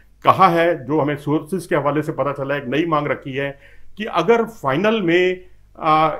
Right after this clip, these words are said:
इंडिया नहीं पहुंच पाता, अगर फाइनल में पहुंचता है तो बहुत अच्छी बात है, अगर नहीं पहुंच पाता तो उस स्थिति में फाइनल मैच पाकिस्तान में कराया जाए।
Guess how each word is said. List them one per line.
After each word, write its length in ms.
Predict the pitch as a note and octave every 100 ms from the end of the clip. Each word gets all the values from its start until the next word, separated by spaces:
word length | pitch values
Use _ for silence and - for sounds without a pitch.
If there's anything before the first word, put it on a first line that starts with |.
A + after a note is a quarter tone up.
| -
इंडिया 500 | D#3 F#3+ G3 F#3+ D#3
नहीं 300 | A2+ B2 B3
पहुंच 340 | B3+ B2+ D3
पाता, 460 | - G#2 - - - C#3+
अगर 160 | F3
फाइनल 320 | G#3 C3+ D#3
में 140 | F3+ -
पहुंचता 380 | B2+ D3 D3+ G3
है 140 | A3
तो 140 | A3
बहुत 200 | G3 A3+
अच्छी 220 | A3+ - F#3
बात 240 | F#3 F#3
है, 80 | F#3
अगर 160 | G3
नहीं 200 | B2 C3
पहुंच 280 | - D#3 D3+
पाता 320 | C#3+ A2+ C#3 G3+ - - - - _ -
तो 400 | G#3 B3+ - - -
उस 120 | A3+
स्थिति 360 | A3+ G#3 G3+ G3
में 240 | F#3 G3 -
फाइनल 300 | D3+ F3 E3+
मैच 160 | C#3+
पाकिस्तान 580 | D3+ - D3+ D#3 - F#3+
में 140 | A3 G3
कराया 300 | C3+ A#2+ A2+
जाए। 220 | A2